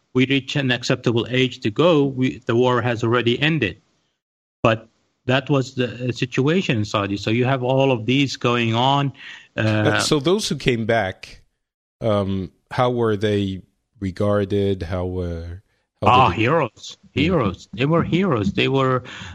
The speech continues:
Speaker 1: uh, these great people who went and they fought the devil, which is the Soviet Union. Communism has always been seen by Islamists as the devil. It was the greater devil. It wasn't America that was the devil.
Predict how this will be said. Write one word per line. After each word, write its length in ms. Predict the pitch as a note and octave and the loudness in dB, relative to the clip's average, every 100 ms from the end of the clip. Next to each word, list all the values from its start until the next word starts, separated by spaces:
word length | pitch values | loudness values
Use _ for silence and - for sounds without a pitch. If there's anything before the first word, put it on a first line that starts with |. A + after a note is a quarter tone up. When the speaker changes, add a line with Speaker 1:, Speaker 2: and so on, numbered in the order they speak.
| - | -4
Speaker 1:
uh, 460 | B2+ A#2 A2 A2+ A2+ | -2 0 -2 -4 -2
these 220 | C#3 C#3 | 0 0
great 440 | - B2+ D#3 D3+ - | 0 2 2 0 -2
people 360 | D#3+ F#3+ C3+ | -2 0 0
who 120 | A2+ A#2+ | 2 2
went 340 | C3 D3+ - | 2 0 -2
and 140 | A2 | -2
they 80 | A2 | -2
fought 440 | G#2+ - C3 C3 - | -2 0 0 0 -4
the 180 | B2 A2+ | -4 0
devil, 500 | C#3 D#3+ D3 F2+ F#2+ _ | 0 2 0 -2 -10 _
which 180 | A2+ A2+ | -6 -4
is 80 | |
the 100 | - | -4
Soviet 360 | B2 A#2 A#2 - | -4 0 0 0
Union. 300 | D#3+ E3 G2 | -2 -2 -4
Communism 580 | - C#3 F#3 F#3 D3 D3 | -2 0 2 0 0 0
has 160 | C3 A#2 | 0 -2
always 340 | C3 D3+ C#3 B2+ | 0 0 0 0
been 260 | B2+ A#2+ A#2 - - _ | 0 0 -6 -20 -20 _
seen 440 | - D3+ D3 C#3+ | -2 2 4 4
by 240 | A#2+ A#2+ A#2 | 2 2 2
Islamists 1080 | A#2 A2+ A2 G#2+ A#2 - C3 D3 B2+ - | 2 2 2 0 -4 0 0 2 0 -2
as 220 | A2+ A2 - | -4 -4 -4
the 140 | A2 | -2
devil. 400 | B2 B2+ G#2 F#2+ _ _ _ | -2 0 -4 -6 _ _ _
It 220 | B2+ A#2 C3+ | -6 -2 0
was 160 | B2+ | 0
the 100 | B2+ | 0
greater 380 | A#2 F3+ G3 C3 | 2 0 2 -2
devil. 380 | G#2 A#2 G2+ F#2+ | 2 0 0 -6
It 120 | - | -2
wasn't 320 | B2+ E3+ C3 | 0 2 0
America 480 | A#2+ A#2+ C3 B2 A#2+ | 0 0 0 0 -2
that 160 | G#2 - | -2 -4
was 180 | F#2+ | -6
the 100 | G2 | -6
devil. 440 | F2+ C3 C3 G#2+ | -4 -2 -2 -4